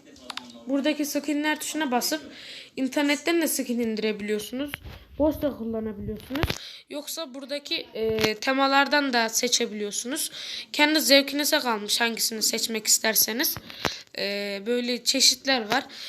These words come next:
Ben, benim için kırmızı uygundu. Çünkü kırmızı renk severim. O yüzden kendim bunu seçtim.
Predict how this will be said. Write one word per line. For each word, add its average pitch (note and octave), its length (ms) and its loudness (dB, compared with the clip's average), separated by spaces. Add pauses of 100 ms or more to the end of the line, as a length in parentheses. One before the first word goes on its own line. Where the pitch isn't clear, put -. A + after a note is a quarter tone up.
(200)
Ben, C#4 360 4
benim D4 320 2
için F4 320 2
kırmızı C#4+ 520 -2
uygundu. A3+ 460 -2
Çünkü C#4 400 -2
kırmızı C#4 460 2
renk C4 240 2
severim. B3+ 520 0
O B3+ 140 0
yüzden A#3+ 320 0 (220)
kendim A#3 340 -2
bunu B3+ 140 -2
seçtim. C#4 500 -2